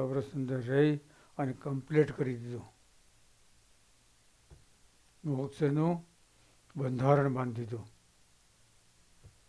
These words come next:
યાવ ચંદ્ર જેવા કરો. હમ. બીજામાં ફેરફાર થાય,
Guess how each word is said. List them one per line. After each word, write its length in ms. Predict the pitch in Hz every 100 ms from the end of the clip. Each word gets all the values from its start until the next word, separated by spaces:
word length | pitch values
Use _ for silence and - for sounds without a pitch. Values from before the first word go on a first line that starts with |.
| - _ _ -
યાવ 320 | 160 143 143 139
ચંદ્ર 400 | 139 143 135 139
જેવા 320 | 139 139 131
કરો. 260 | 123 131 127 110 - - - _ _ - _ _ _ _ _ _ _ _ _ _ _ _ _ - - - _ - -
હમ. 260 | 135 151 143 - - - - - - - _ - - - _ _ _ - _ _ _ _ _ - _ - - - _ _ - - _ -
બીજામાં 560 | 147 139 175 180 170 123
ફેરફાર 400 | 170 135 151 139
થાય, 420 | 120 156 139 127